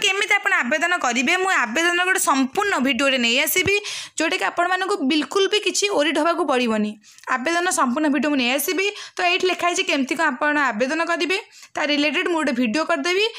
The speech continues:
ଲାଇଭ୍ ଆପଣଙ୍କୁ ଦେଖେଇଦେବି ଫୋନ୍ରେ କେମିତି ଆପ୍ଲାଏ କରିହେବ। ବୁଝିପାରିଲେ ଆପଣମାନେ? ତ ଏଠି ଆଉ ବେଶୀ କିଛି ଲେଖାଯାଇ ନାହିଁ।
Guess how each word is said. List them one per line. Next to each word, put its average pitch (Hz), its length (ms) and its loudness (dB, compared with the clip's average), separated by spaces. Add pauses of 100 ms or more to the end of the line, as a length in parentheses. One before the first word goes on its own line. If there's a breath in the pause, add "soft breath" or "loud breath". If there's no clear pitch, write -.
(140 loud breath)
ଲାଇଭ୍ 302 280 0
ଆପଣଙ୍କୁ 330 320 0
ଦେଖେଇଦେବି 320 460 0 (140)
ଫୋନ୍ରେ 320 300 2
କେମିତି 302 240 0
ଆପ୍ଲାଏ 311 320 -2
କରିହେବ। 233 400 0 (1040)
ବୁଝିପାରିଲେ 339 420 2
ଆପଣମାନେ? 359 400 0 (1080 soft breath)
ତ - 40 -
ଏଠି 202 180 0
ଆଉ 320 100 2
ବେଶୀ 302 180 0
କିଛି 294 180 -2
ଲେଖାଯାଇ 294 400 -2
ନାହିଁ। 392 220 0